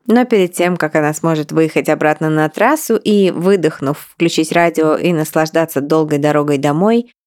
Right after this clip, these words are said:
ей нужно было сделать то, зачем она, собственно, и приехала. В этот момент в конце длинной подъездной дороги мелькнула бело-голубая машина. Полиция. Шенна не знала, что они надеялись тут найти.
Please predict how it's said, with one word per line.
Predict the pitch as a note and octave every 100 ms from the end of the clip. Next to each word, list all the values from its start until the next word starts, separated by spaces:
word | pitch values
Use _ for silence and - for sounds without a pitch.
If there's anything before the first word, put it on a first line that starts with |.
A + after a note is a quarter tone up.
| _ _
ей | - A3+ C4
нужно | B3+ A#3 G3+ G3
было | F3 E3+
сделать | E3+ D3 D3+ C#3+ -
то, | E3+ E3+
зачем | D#3 D3 D#3+ D3
она, | C#3+ C3+ C3+
собственно, | - C#3+ - C3+ C3+ C3+
и |
приехала. | - G#3 F#3+ A#2+ - - - _ _ _ _ _ _ -
В | A3+
этот | C#4 C#4 G3
момент | E3 E3 A3+ B3
в | -
конце | E3 E3+ G#3 F3
длинной | E3+ G#3+ G3 D#3+
подъездной | C#3+ C#3 D3+ E3 D3+
дороги | D3 D3 G3 G#3+ E3+
мелькнула | D3+ C#3 - D#3+ E3 D#3
бело-голубая | C#3+ D3 C#3 C#3+ C#3 C#3 D3 D3
машина. | D3 D3+ - D3+ C#3 C#3+ - _ _
Полиция. | - F3 C#3 - - - _ _ _ _ _ _ _ _
Шенна | - F4+ F#4 C4+
не | G#3+
знала, | F3+ F#3 G#3 F#3 D3+
что | - D#3
они | D3+ C#3+
надеялись | D3 D3+ E3 D3 C#3 B2 -
тут | C#3
найти. | D#3+ E3+ G3 - -